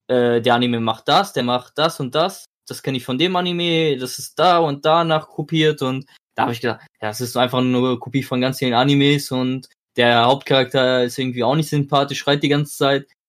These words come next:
Das geht einem auf den Sack. Dann hab ich's pausiert,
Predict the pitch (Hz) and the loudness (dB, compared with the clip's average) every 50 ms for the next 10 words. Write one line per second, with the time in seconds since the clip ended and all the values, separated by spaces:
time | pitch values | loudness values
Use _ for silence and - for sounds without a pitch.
0 | _ - 120 - - - 120 98 101 123 123 127 123 123 120 123 - 131 123 110 | _ -12 -12 -8 -6 -4 -2 0 2 2 2 2 2 0 0 0 -4 -6 -6 -4
1 | 117 113 117 - _ _ _ _ _ _ - 113 113 120 123 123 120 - - _ | -4 -6 -6 -8 _ _ _ _ _ _ -6 -4 -2 0 0 -2 -4 -6 -10 _
2 | - 123 120 117 117 120 131 147 165 185 202 - - | 0 2 2 2 2 2 2 2 2 2 0 -4 -6